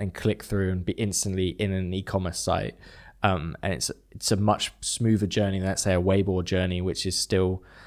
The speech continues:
feels, they, they feel a little bit lost about what content they're kind of providing their audience. Um, and you still have to pay to play to kind of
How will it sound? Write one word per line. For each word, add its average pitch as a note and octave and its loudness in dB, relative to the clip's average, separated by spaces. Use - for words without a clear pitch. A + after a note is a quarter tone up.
feels, G2 2
they, G#2+ 2
they - -2
feel A#2 6
a - 6
little G#2 4
bit F#2 0
lost G#2 4
about F2 0
what F2+ -2
content G2+ -2
they're E2+ -4
kind G2+ -2
of G2 -4
providing G2 4
their F#2+ 2
audience. F#2+ 2
Um, F#2+ 0
and G#2 2
you F#2+ 0
still G#2+ 2
have A#2+ 0
to - -6
pay G#2 4
to F#2 -4
play G2 2
to - -12
kind G2 -4
of F2 -6